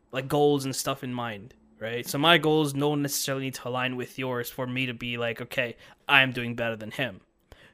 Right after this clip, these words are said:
If you, in your mind, feel like you are successful in everything that you set out for yourself,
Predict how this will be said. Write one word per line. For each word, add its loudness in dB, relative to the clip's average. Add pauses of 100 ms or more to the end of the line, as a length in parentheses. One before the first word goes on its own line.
(140)
If 2
you, 2
in 0
your 0
mind, 0 (260)
feel 0
like 0
you -2
are -2 (140)
successful -2
in -2
everything -2
that -4
you -6
set -2
out -2
for -6
yourself, -4